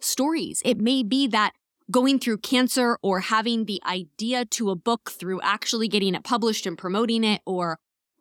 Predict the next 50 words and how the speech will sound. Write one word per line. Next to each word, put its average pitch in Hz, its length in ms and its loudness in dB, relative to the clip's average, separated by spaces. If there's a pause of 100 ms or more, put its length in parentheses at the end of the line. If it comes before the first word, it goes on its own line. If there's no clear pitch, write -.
renovating 233 580 2
a 165 40 0
house, 233 420 2
specifically 202 720 0
if 180 100 -4
you 180 240 -6
maybe 185 320 -4
didn't 180 200 -6
have 214 200 0
all 226 140 2
of 220 80 0
the 233 80 2
money 254 340 2
up - 180 -2
front, - 240 -2
so - 100 -8
you 175 100 -4
kind 185 180 2
of 202 60 -2
had 214 160 0
to 214 80 -2
do 220 180 2
it 226 80 4
in 220 180 4
stages, 196 680 2
bit 190 240 -2
by 214 160 0
bit, 202 380 0
or 208 300 0 (380)
building 285 320 2
a 285 40 2
business. 277 440 0
You 240 60 2
might 247 160 2
feel 269 120 2
like 269 100 -2
you're 247 100 0
in 262 40 0
a 262 60 0
long 220 720 2
story 220 640 0
because 202 540 0 (220)
you 220 180 0
started 240 400 0
your 233 80 2
business 196 380 -2
years 175 220 -2
ago, 180 320 -2
but 190 280 -2
it's - 280 -8